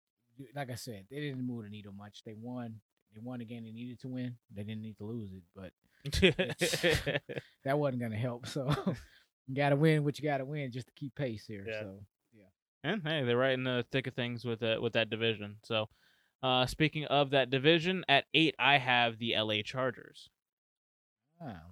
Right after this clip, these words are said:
Speaker 1: a little higher, I see.
Speaker 2: Move them a little bit higher. I, again, Philadelphia to me, even though I know their record is three and six, that's a thirty-three percent, uh, winning average, but they are still a very tough team to go play. Uh,
Speaker 1: Mm-hmm.
Speaker 2: granted, also,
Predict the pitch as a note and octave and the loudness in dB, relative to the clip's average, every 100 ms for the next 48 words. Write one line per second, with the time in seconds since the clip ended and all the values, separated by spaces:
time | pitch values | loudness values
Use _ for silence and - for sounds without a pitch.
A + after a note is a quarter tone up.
0 | F#2+ G#2+ A#2 G#2 D3+ B2 G2+ G2 G#2+ - | -10 -6 -6 -4 -2 -2 -4 -10 -14 -16
1 | A2+ A2 C3+ C3+ C3+ C#3+ C#3 C#3 C3+ C3 | -18 -12 -4 -2 0 0 2 2 2 2
2 | B2 B2+ B2+ C3 A#2 B2 - B2 C#3 C3 | 2 4 6 4 2 0 -2 -6 -2 -2
3 | A#2+ - _ _ _ _ - F3 D#3 C#3 | -2 -10 _ _ _ _ 0 4 6 6
4 | C3+ D3 C#3 C#3+ C#3+ C#3 C3+ C3 C3 C3 | 4 2 -4 -4 -6 -4 -4 -4 -6 -2
5 | B2+ C3+ C3+ C3 B2+ B2+ B2+ A#2 - C3 | 0 2 4 8 8 6 0 -4 -4 -2
6 | B2+ B2 - B2+ - - A2+ A#2 G#2+ - | -2 -2 -2 -4 -4 -10 -8 -4 -4 -6
7 | _ - - C#3+ C#3 A#2+ C#3 C3 C#3 A#2+ | _ -2 6 6 6 2 0 0 -2 -2
8 | C#3 C3 - B2 A#2+ A#2 A#2+ C3 C3 B2 | -4 -4 -8 -8 -4 -4 -4 -4 -4 -4
9 | A#2+ C3 B2 B2 A2 A#2 G2+ B2 B2+ A#2+ | -2 -2 -2 -4 -6 -10 -2 0 0 -4
10 | - B2+ B2+ - _ _ - B2+ A#2 C3 | -6 -6 -6 -12 _ _ -4 -2 0 0
11 | C3+ C3 - C3+ - - C3 B2+ A#2 A#2 | 0 -2 -2 -4 -4 -12 -12 -10 -10 -10
12 | G#2+ - B2 C3+ D#3+ D3+ _ A#2+ A2+ C#3+ | -12 -8 -4 -4 -6 -14 _ -4 -2 -2
13 | C3+ B2+ B2 C3 A#2 - B2 B2 C#3 B2+ | 0 2 0 -4 -12 -4 -2 -2 -2 -4
14 | B2+ | -6